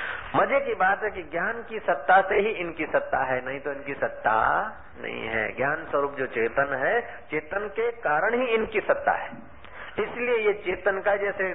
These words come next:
देसी के नाम डालडा मिश्रण होता है, डालडा के नाम थोड़े देसी बिकेगा, देसी के नाम डालडा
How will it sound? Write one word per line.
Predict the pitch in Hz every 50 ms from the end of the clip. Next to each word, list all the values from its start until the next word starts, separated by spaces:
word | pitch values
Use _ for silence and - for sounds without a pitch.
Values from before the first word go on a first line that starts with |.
| - - -
देसी | - 170 175 175 - 196
के | 196 - 180
नाम | 160 151 156 165 170 175 170 156
डालडा | 156 147 156 160 156 170
मिश्रण | 160 151 147 139 - - 156 143
होता | 131 131 - -
है, | 135 139
डालडा | 135 131 131 135 156 160
के | 156 -
नाम | 160 160 160 160 156
थोड़े | - 185 190 190 185
देसी | - 170 165 170 160
बिकेगा, | - 127 - - - - - - - - - - - - - - -
देसी | - 139 156 - 185 180
के | - 175
नाम | 143 147 156 190 214 190
डालडा | - 120 120 131 139 170